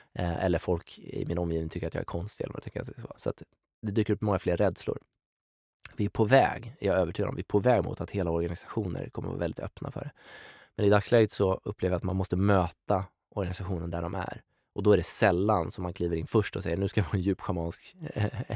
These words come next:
<laughs> ceremoni. Nu kommer jag med min trumma och min skallra och liksom, <laughs> nu kör vi." Eh, det, det är, eh, många upplever inte psykologisk trygghet i det. Och psykologisk trygghet är helt avgörande för att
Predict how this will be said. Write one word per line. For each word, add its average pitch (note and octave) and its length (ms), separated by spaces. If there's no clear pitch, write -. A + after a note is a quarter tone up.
<laughs> - 380
ceremoni. C3 580
Nu B2 80
kommer B2 200
jag A2 60
med G#2+ 80
min G#2 140
trumma G#2 380
och G2+ 100
min G2 120
skallra G#2+ 500
och G#2 120
liksom, - 400
<laughs> - 320
nu G#2+ 120
kör G2 240
vi." B2+ 140
Eh, G#2+ 200
det, B2 240
det A#2 260
är, G2 540
eh, F#2+ 480
många A2+ 300
upplever G2+ 340
inte G2 340
psykologisk F2+ 580
trygghet F#2+ 480
i - 20
det. - 120
Och A#2+ 80
psykologisk F#2 400
trygghet F2 300
är - 40
helt - 140
avgörande E2+ 760
för - 140
att - 260